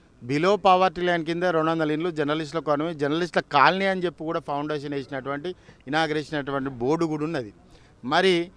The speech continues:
ఈరోజు స్థానిక శాసనసభ్యురాలు, ప్రస్తుత మంత్రి సురేఖ గారు, "తూర్పు నియోజకవర్గ జర్నలిస్టులు అందరూ వెళ్తే మీకు ఇచ్చేది లేదు,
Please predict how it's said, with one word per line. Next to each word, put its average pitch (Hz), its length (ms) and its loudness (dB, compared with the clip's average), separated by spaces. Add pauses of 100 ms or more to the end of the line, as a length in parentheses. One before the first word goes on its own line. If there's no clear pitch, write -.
(260)
ఈరోజు 180 540 2 (320)
స్థానిక 175 480 0
శాసనసభ్యురాలు, 165 920 2
ప్రస్తుత 151 400 -6
మంత్రి 143 400 -2
సురేఖ 147 360 -2
గారు, 139 380 -4 (880)
"తూర్పు 202 240 2
నియోజకవర్గ 196 580 4
జర్నలిస్టులు 175 520 2
అందరూ 175 260 2
వెళ్తే 156 380 0 (680)
మీకు 160 220 -4
ఇచ్చేది 190 340 4
లేదు, 180 320 0